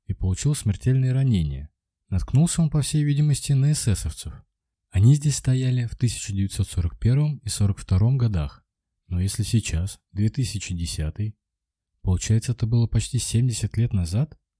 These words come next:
спал я без сновидений, что было довольно удивительно. На браслет уже не обращал внимания, к тому же, если честно, я его не чувствовал,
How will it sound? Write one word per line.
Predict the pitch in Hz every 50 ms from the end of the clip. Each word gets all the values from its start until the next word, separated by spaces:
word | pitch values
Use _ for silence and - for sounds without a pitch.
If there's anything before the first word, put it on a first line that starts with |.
| _ _ _ _ _
спал | - - - - 101 101 120
я | 131 131
без | 127 123 110 -
сновидений, | - - 117 120 123 120 110 98 90 85 80 82 80 78 - _
что | - - - - 95
было | 87 107 117 120 113
довольно | 101 98 104 120 127 123 123
удивительно. | 123 120 120 131 123 110 95 - - 80 73 71 69 - _ _ _ _ _ _ _ _ _ _ _ _ _ -
На | 107 101
браслет | 98 107 110 - - 185 151 -
уже | 104 87 95
не | 95 90
обращал | 87 85 87 95 95 - - 92 87
внимания, | 92 92 101 113 139 156 151 143 135 131 123 110 - _ -
к | -
тому | - 120 127 165 175
же, | 135 110 98
если | 92 - - 92
честно, | - - 110 101 - - 90
я | 82 90 113 135
его | 147 139 143
не | 147 143
чувствовал, | - - 147 113 - - 87 80 73 71 73